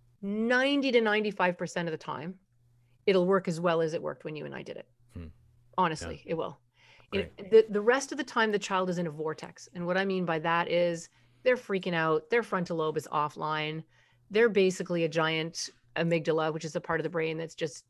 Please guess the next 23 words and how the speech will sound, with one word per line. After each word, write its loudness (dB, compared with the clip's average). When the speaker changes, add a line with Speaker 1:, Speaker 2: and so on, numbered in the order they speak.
Speaker 1:
res-, -8
responsible -4
for -4
a -6
fear -2
response. -4
And 2
they've 8
just 0
kinda -4
lost -8
it. -10
Speaker 2:
Hmm. -14
Speaker 1:
And 0
in 2
those 6
moments, 4
you -2
can -2
just -6
usually 0
keep -8
mirroring, -2